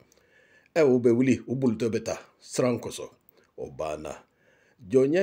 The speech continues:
in mun tun sigilen b'an da la, o bɛ na ka ban. En tout cas, a bɛ ka ban ka wuli Mali de la.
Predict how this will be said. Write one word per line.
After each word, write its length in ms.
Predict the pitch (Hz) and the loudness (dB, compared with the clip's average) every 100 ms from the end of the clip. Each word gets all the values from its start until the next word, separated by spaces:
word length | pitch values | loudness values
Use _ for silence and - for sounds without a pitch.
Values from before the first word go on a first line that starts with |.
| 185 | 2
in 240 | 165 175 - | 0 -2 -6
mun 240 | 131 147 143 | -4 -4 -2
tun 160 | 123 | -4
sigilen 380 | 120 104 104 117 | -2 -2 -2 0
b'an 160 | 104 98 | -2 -2
da 80 | 98 | -2
la, 100 | 95 | -2
o 60 | |
bɛ 140 | 98 123 | -2 -2
na 100 | 123 | -2
ka 140 | 101 | -6
ban. 240 | 92 92 98 | -6 -10 -10
En 60 | |
tout 140 | 127 127 | -6 0
cas, 220 | 139 147 - | 0 0 -6
a 120 | 85 | -10
bɛ 180 | 87 123 | -6 -2
ka 140 | 107 | -2
ban 420 | 92 92 120 110 - _ _ _ _ _ | -4 -2 -2 -2 -10 _ _ _ _ _
ka 120 | 98 | -8
wuli 200 | 92 123 | -2 0
Mali 220 | 98 82 87 | 0 -4 -10
de 100 | - | -16
la. 100 | - | -18